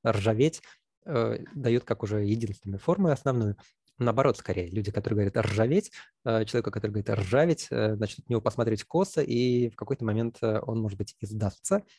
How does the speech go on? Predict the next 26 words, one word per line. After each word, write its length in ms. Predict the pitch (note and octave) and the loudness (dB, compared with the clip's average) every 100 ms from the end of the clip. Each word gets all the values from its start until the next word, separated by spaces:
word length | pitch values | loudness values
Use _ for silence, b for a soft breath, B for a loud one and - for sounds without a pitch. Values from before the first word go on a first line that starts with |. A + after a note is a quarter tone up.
| b _ _ _ - | b _ _ _ -20
скажет, 320 | - A#2 G2+ - - | -4 -2 -2 -6 -14
э, 40 | - - - - - | -10 -8 -8 -12 -12
«Ладно, 500 | A2+ A2 G2+ G2 G2 | -2 0 0 -2 -4
неважно, 300 | A2+ A2 G2 F#2+ | -4 -4 -4 -8
что 140 | - | -6
там 140 | G#2 | -2
было 120 | G2+ G2+ | 0 0
написано 340 | G2+ G2+ G#2+ | 0 -2 -6
в 20 | |
старых 260 | - G#2+ G2 | -8 -6 -2
книжках, 400 | F3+ F#3+ - - | -2 -2 -4 -8
буду 200 | A2+ B2 | -2 -2
говорить, 260 | G#2 G#2 - | 0 -2 -2
как 140 | - | -8
все». 160 | - - - _ _ _ _ _ _ - | -8 -16 -20 _ _ _ _ _ _ -4
Такое 180 | A#2+ C3+ | 0 0
может 200 | G#2+ - | 0 -2
произойти. 400 | G#2 G#2+ - - | -2 -2 -6 -10
Ну 60 | D#3 | -8
так 120 | - | -4
вот, 140 | - - _ B B B B - | -4 -6 _ B B B B -10
что 200 | - G3 | 2 4
же 180 | G3 - | 4 0
с 300 | - - E3 | -6 0 2
глаголом 580 | C3+ A#2+ B2+ C3+ B2+ - | 4 2 4 4 2 -6
«спать», 340 | - - - | -6 -2 -2